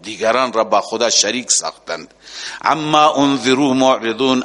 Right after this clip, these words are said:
از آنچه که بیم داده می‌شوند اعراض می‌کنند، از عذاب بیم داده می‌شوند پشت می‌دند، از شرک بیم داده می‌شوند اونها اعراض می‌کنند، یعنی قبول نمی‌کنند. حال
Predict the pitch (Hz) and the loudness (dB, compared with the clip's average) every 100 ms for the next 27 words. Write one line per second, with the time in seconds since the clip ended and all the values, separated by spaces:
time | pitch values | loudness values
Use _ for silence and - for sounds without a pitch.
0 | - 139 - 143 143 - 131 117 104 - | 0 -2 0 0 0 -2 -4 -4 -4 -2
1 | 127 123 113 113 110 113 113 - 117 113 | -2 -2 0 0 0 -2 0 0 -2 -4
2 | - 113 113 110 104 117 110 113 120 120 | -2 0 2 2 0 -6 -6 -4 -4 -6
3 | - - - - _ _ - 135 - 127 | -12 -20 -18 -20 _ _ -4 -2 -2 0
4 | 156 151 - 127 110 110 107 101 101 92 | 0 0 -2 -4 0 0 0 -2 -4 -4
5 | - 143 - 123 117 101 87 - - 120 | -2 0 0 -2 -2 -2 -2 -6 -4 -4
6 | - - - - - - - - - 190 | -4 -10 -16 -18 -20 -10 0 2 4 2
7 | 180 143 120 131 120 113 110 113 107 - | 0 -4 0 0 2 0 0 -4 -4 -4
8 | 104 95 107 120 156 123 113 160 151 123 | -4 -4 -2 -2 -2 0 2 2 0 -4
9 | 120 - 101 98 87 101 139 110 107 143 | -8 -8 -8 -8 -6 -4 -2 -2 2 2
10 | 104 - - - 110 107 85 - - - | 2 -4 -16 -4 -4 -4 -8 -12 -16 -16
11 | - - _ _ - _ _ _ _ - | -20 -20 _ _ -20 _ _ _ _ -20
12 | - - - - - - - - 127 170 | -20 -12 -12 -12 -14 -14 -14 -4 0 2
13 | - | 0